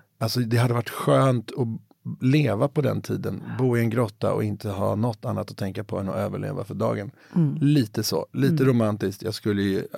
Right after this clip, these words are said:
Speaker 1: aldrig byta bort det mot det jag har idag. Men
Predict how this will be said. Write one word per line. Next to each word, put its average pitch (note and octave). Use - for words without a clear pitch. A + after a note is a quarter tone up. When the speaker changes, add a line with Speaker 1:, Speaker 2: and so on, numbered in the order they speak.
Speaker 1:
aldrig G#2
byta G#2+
bort B2
det -
mot G2
det A2+
jag G#2+
har A2
idag. C3
Men A2